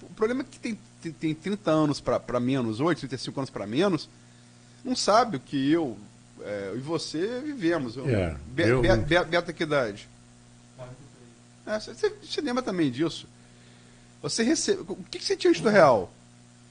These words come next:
Speaker 1: É, você recebia o salário de manhã, E você saía pra comprar, porque
Speaker 2: Rápido,
Speaker 1: de,
Speaker 2: e
Speaker 1: de
Speaker 2: fazia
Speaker 1: noite
Speaker 2: estoque. Por isso é que se
Speaker 1: Sim,
Speaker 2: criou muitas
Speaker 1: dispensa,
Speaker 2: casas de dispensa.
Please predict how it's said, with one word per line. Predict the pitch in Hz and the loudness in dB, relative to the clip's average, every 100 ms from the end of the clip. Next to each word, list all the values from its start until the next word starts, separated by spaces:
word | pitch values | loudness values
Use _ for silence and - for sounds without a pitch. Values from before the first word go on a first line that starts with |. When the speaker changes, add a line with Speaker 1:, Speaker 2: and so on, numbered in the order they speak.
| - - - - - - - - | -20 -20 -20 -20 -20 -20 -18 -6
Speaker 1:
É, | 131 131 120 110 87 | -2 0 0 -2 -4
você | 131 - | -4 2
recebia | 247 - 254 165 170 | 2 4 4 4 2
o | 208 | 4
salário | - 139 127 131 | 6 8 8 6
de | 123 123 | 4 0
manhã, | 110 101 139 226 196 - - - - - - - - | 0 2 4 4 4 -2 -20 -20 -20 -20 -20 -12 -4
E | 196 | 0
você | 214 - | 0 0
saía | - 359 240 220 285 | 2 6 6 6 4
pra | 359 | 4
comprar, | 381 370 302 202 247 285 - | 4 2 6 8 8 4 -8
porque | 165 | 2
Speaker 2:
Rápido, | 147 175 156 104 | 6 6 4 2
Speaker 1:
de, | 127 | 6
Speaker 2:
e | |
Speaker 1:
de | 254 | 10
Speaker 2:
fazia | 240 190 | 12 12
Speaker 1:
noite | 220 277 | 12 12
Speaker 2:
estoque. | 196 170 127 - - - | 10 8 6 -4 0 12
Por | 170 | 12
isso | 208 220 190 | 12 6 6
é | |
que | - | 4
se | - 170 | 4 4
Speaker 1:
Sim, | |
Speaker 2:
criou | - 151 139 180 | 6 8 10 10
muitas | 185 147 160 170 | 10 8 8 8
Speaker 1:
dispensa, | 220 233 | 8 10
Speaker 2:
casas | 160 175 151 143 | 10 10 8 2
de | 151 | 0
dispensa. | 160 175 | 6 8